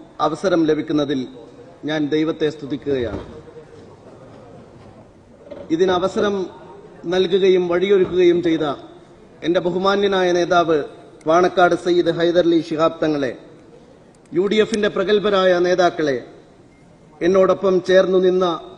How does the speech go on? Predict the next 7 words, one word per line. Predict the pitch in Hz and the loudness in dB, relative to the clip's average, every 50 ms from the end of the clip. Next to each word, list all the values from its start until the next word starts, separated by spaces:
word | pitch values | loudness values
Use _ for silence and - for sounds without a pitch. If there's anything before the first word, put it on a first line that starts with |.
| - - - - _ - | -20 -20 -20 -20 _ -4
യു | 170 185 202 | -2 -2 0
ഡി | 196 202 | 0 0
എഫിന്റെ | 196 196 202 196 180 185 | 0 0 -2 -4 -2 -2
പ്രവർത്തകരെ, | 180 - 185 185 190 190 - - 180 156 156 143 127 113 - - - - - - - - - - - - _ - - - - - | -4 -2 -2 -2 -2 -2 -2 -2 -2 -2 -2 -2 -4 -6 -8 -14 -20 -20 -20 -20 -20 -20 -20 -20 -20 -20 _ -20 -20 -20 -12 -6
എല്ലാറ്റിലുമുപരി | 143 165 190 208 220 214 - 233 214 220 220 214 185 214 208 214 208 202 - - 196 | -2 0 2 2 2 0 0 -4 -4 -2 -2 -2 0 0 2 2 2 0 0 -2 -6
കക്ഷി | 190 - - - 226 | -8 -8 -4 -2 0
രാഷ്ട്രീയത്തിനപ്പുറം | 202 202 202 196 - 190 208 202 196 190 214 196 190 175 - 196 190 175 160 143 | 0 0 0 -2 -2 -2 0 0 0 2 0 0 0 0 -2 0 0 0 0 -2